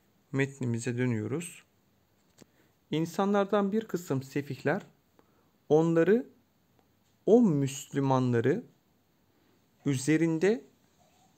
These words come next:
bulundukları, yani yöneldikleri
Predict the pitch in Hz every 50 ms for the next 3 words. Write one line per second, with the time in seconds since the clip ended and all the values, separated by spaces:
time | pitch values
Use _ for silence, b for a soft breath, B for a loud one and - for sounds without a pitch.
0 | _ _ _ _ - 135 143 156 160 175 175 175 175 170 170 175 - - 180 175
1 | 170 170 170 208 226 - _ _ _ _ _ _ _ _ _ _ _ _ _ _
2 | _ _ _ _ _ _ _ _ _ _ _ _ _ _ _ _ _ _ _ _
3 | _ _ _ _ _ _ - 139 143 143 139 139 139 139 139 135 131 - - -
4 | _ _ _ _ _ _ _ _ _ 131 123 135 143 147 151 147 143 135 131 135
5 | - - - - 135 123 127 135 165 185